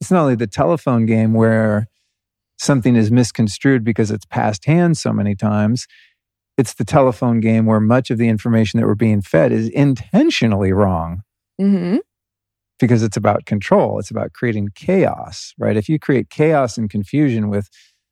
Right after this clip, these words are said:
Speaker 1: a deluge of information that is too much for any human psyche to manage, that internal chaos with each individual makes them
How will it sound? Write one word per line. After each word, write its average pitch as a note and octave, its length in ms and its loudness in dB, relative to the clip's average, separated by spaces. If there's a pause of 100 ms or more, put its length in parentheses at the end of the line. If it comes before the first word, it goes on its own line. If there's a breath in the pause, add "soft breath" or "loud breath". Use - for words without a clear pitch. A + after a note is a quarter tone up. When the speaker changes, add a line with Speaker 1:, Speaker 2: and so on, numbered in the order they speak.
(300)
Speaker 1:
a F2+ 140 0
deluge C3+ 680 2
of G#2+ 100 -2
information A2+ 720 0
that G2+ 80 2
is F#2+ 100 -4
too - 160 0
much B2 220 2
for - 160 -6
any C3+ 220 2
human A#2 260 2
psyche A#2 560 0
to G2+ 500 -2
manage, A2+ 800 0 (920)
that B2 440 0
internal C3 580 2
chaos C3 520 -2
with A2 160 -6
each B2 240 0
individual A2+ 720 0
makes A2 400 0
them A2 480 0